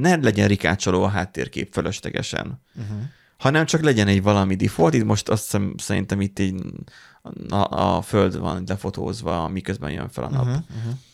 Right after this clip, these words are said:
Speaker 1: Na most, ö, az alkalmazások nincsenek
Speaker 2: De hát a
Speaker 1: mappába
Speaker 2: föld
Speaker 1: rakva.
Speaker 2: az lapos, nem? Vagy nem?
Speaker 1: E, ez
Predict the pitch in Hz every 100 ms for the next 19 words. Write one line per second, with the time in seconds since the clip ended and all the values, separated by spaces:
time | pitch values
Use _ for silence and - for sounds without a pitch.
0 | _ _ 117 123 127 - 131 123 120 123
1 | 123 120 - _ _ _ _ _ 117 127
2 | 139 147 139 131 123 107 101 95 135 147
3 | - 95 95 95 127 120 135 127 110 101
4 | 95 - 107 117 117 123 120 117 139 -
5 | - - 107 127 127 - _ - 123 98
6 | - - - - 110